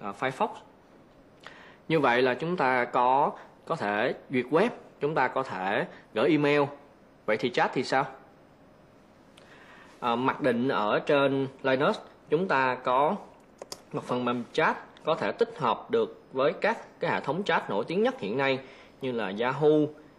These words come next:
à, Messenger, à, Google Talk và một số các cái chương trình chat khác. Ở đây chúng ta sẽ, à, tôi sẽ thử nối vào internet và sau đó thử,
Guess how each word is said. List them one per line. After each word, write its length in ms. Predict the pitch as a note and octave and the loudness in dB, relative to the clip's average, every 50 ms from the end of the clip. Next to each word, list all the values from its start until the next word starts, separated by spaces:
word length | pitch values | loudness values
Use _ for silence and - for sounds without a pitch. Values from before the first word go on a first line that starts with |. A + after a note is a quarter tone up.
| - - - | -20 -18 -8
à, 140 | A2 G#2+ G#2 | -6 -6 -4
Messenger, 720 | A#2 D3 F3+ - D3+ C#3 C3 C3 C#3 C3+ C#3 C#3 C#3 C3+ C3+ - - - - - - - - - - A2 | -2 -4 -2 -2 -2 -2 0 2 4 4 6 4 4 2 0 -8 -18 -20 -20 -20 -20 -20 -20 -20 -16 -14
à, 40 | G#2+ G#2 G#2+ A#2 | -10 -10 -6 -6
Google 340 | C3+ C3+ - A2 G2+ - - - | -6 -4 -2 -4 -4 -4 -2 2
Talk 160 | D#3 E3 A3 A3 - - - - - - - - - | 2 2 2 2 -2 -14 -18 -20 -20 -20 -20 -14 -8
và 140 | A#2+ A2 G#2+ | -6 -4 -4
một 180 | G#2 G#2 - | -4 -4 0
số 220 | - C#3+ C#3+ F3 F#3 | 2 2 2 4 2
các 200 | D3 D3 E3+ - | 0 -2 -2 -2
cái 100 | - E3 D#3+ | -6 -8 -6
chương 120 | C#3+ B2+ | -6 -6
trình 220 | A#2 A2+ G#2 G2+ G2+ | -4 -6 -6 -6 -4
chat 240 | - C3+ D3+ - | -2 -4 -4 -2
khác. 220 | - F3 G3 A3+ - - - - - - - - - - | 0 -2 -2 -2 -4 -10 -20 -20 -20 -20 -20 -20 -8 -6
Ở 100 | A#2 B2+ | -2 0
đây 160 | C3 A#2+ A#2 | 0 0 0
chúng 180 | - C#3 D3+ | -2 -4 -2
ta 260 | E3 C3+ A#2 A#2 A2+ A2 | 0 0 0 2 0 -2
sẽ, 320 | - A2+ G2 F#2 F#2+ G#2+ | -4 -4 -4 -4 -2 -4
à, 380 | B2+ D3+ C#3+ A#2 A#2 A2+ A2 A2+ - - - - - - | -4 -2 -2 -2 -2 -4 -4 -6 -10 -16 -20 -20 -20 -4
tôi 140 | - C3 B2+ | -2 -2 0
sẽ 140 | - A2+ A#2+ | 0 -2 -6
thử 380 | - B2 G#2 G2 A2 C#3+ F3 G#3 E3+ | -4 -2 -2 0 0 0 -2 -2 -2
nối 220 | C#3+ B2+ D#3 G#3 G#3 | 0 2 2 2 2
vào 220 | D3 G#2+ G2 - | 0 0 0 0
internet 540 | B2+ B2+ B2 - C3 D3 F3+ G#3+ - - - | -2 -4 -6 -4 -2 -2 -2 -2 -2 -6 -6
và 120 | A#2+ G#2 | -6 -6
sau 200 | - - A#2 A#2 | -4 -4 -6 -4
đó 260 | A#2 A#2 B2+ D3 G3 F#3 - | -2 -2 -2 -2 -4 -6 -8
thử, 280 | G2+ F#2 G2+ A#2 C3+ | -8 -6 -6 -6 -8